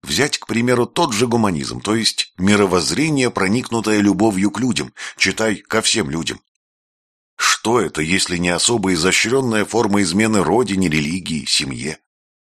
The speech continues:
Тем не менее, гуманизм живет, а иногда даже и побеждает. Редко.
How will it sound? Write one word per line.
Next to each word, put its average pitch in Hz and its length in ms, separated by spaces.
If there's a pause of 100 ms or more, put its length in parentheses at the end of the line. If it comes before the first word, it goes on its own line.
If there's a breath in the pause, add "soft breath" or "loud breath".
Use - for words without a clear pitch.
(260)
Тем 92 240
не 92 100
менее, 120 380
гуманизм 117 640
живет, 95 540
а 80 160
иногда 82 380
даже 110 280
и 110 60
побеждает. 78 840 (540)
Редко. 90 580